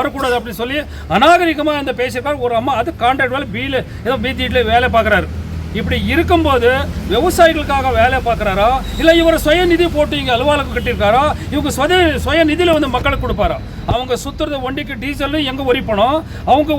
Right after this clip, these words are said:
வாங்கக்கூடிய சம்பளம் எங்க வரி பணம், ஆனா இங்க வரக்கூடிய மருந்துகள் எல்லாமே மருந்து கடைக்கு அப்படியே கண்ணுக்கு தெரியாமலே அப்படியே உள்ள போயிடுது. இங்க மக்களுக்கு என்ன கொடுத்திருக்காரு, என்ன என்பது யாருக்குமே தெரியவில்லை. இப்படி இருக்கும்போது ஒவ்வொரு நாளுமே இந்த ஆத்மா திட்டத்துல ஒரு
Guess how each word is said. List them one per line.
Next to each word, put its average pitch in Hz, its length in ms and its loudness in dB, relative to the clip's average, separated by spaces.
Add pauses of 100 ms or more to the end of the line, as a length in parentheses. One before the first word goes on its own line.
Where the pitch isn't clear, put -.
(120)
வாங்கக்கூடிய 294 640 2
சம்பளம் 294 400 4
எங்க 285 160 -4
வரி 269 180 -2
பணம், 254 320 2 (320)
ஆனா 330 200 6
இங்க 302 200 0
வரக்கூடிய 330 420 4 (120)
மருந்துகள் 330 400 4
எல்லாமே 320 320 6
மருந்து 320 240 2
கடைக்கு 302 240 2
அப்படியே 339 260 -2 (240)
கண்ணுக்கு 320 380 2
தெரியாமலே 349 380 6
அப்படியே 320 220 -2
உள்ள 294 220 2
போயிடுது. 196 260 -4 (320)
இங்க 226 220 -2
மக்களுக்கு 302 420 2
என்ன 294 100 2 (120)
கொடுத்திருக்காரு, 226 500 -2 (140)
என்ன 294 260 2
என்பது 240 240 -4 (320)
யாருக்குமே 262 380 0 (100)
தெரியவில்லை. 214 440 0 (360)
இப்படி 226 180 -4 (120)
இருக்கும்போது 311 500 2 (100)
ஒவ்வொரு 311 380 4
நாளுமே 240 340 -2 (420)
இந்த 269 120 0 (180)
ஆத்மா 320 260 4 (140)
திட்டத்துல 254 400 2 (160)
ஒரு 262 80 -6